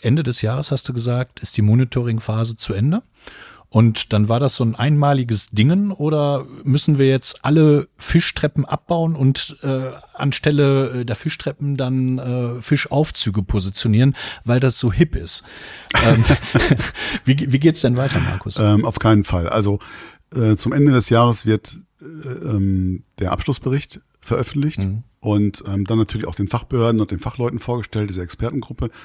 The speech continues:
Speaker 2: die natürlich auch mitbewerten.
Speaker 1: Mhm.
Speaker 2: Und ich kann eben n-, dem nicht vorgreifen, weil ich die Ergebnisse in Gänze auch noch nicht kenne.
Speaker 1: Mhm.
Speaker 2: Aber ich gehe mal davon aus, dass wenn die Anlage,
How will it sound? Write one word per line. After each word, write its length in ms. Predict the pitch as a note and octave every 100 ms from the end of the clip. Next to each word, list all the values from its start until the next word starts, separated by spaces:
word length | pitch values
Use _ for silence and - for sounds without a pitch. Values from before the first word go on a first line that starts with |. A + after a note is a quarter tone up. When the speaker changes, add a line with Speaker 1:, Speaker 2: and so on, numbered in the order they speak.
| -
Speaker 2:
die 60 | A2+
natürlich 380 | G2+ - F#2+ -
auch 160 | G#2+
mitbewerten. 640 | A#2+ - A#2 A2 A2+ - G2
Speaker 1:
Mhm. 120 | G#2+ - - - _
Speaker 2:
Und 420 | G#2+ G2+ G2 G2 -
ich 100 | -
kann 240 | A#2 A#2+
eben 540 | A#2+ A2+ A2 G#2 - -
n-, 220 | G#2 -
dem 140 | A2+
nicht 160 | A2+ G#2
vorgreifen, 600 | - C3+ - B2 B2+ A2+
weil 60 |
ich 80 | G#2
die 60 | G#2
Ergebnisse 480 | G2 A#2 - - A2
in 160 | -
Gänze 320 | G#2 G#2+ -
auch 160 | - A2
noch 160 | C3 B2+
nicht 120 | -
kenne. 300 | C3 C#3 D3+ -
Speaker 1:
Mhm. 240 | G2+ G2
Speaker 2:
Aber 240 | B2+ A#2 A2
ich 160 | G2
gehe 120 | - C3
mal 200 | C3 A#2
davon 260 | A2 A2+
aus, 340 | G2+ A#2 - -
dass 240 | G#2 G2
wenn 240 | A#2 C3
die 160 | A2+ A#2+
Anlage, 640 | A2+ G#2+ G#2+ G#2+ G#2 G#2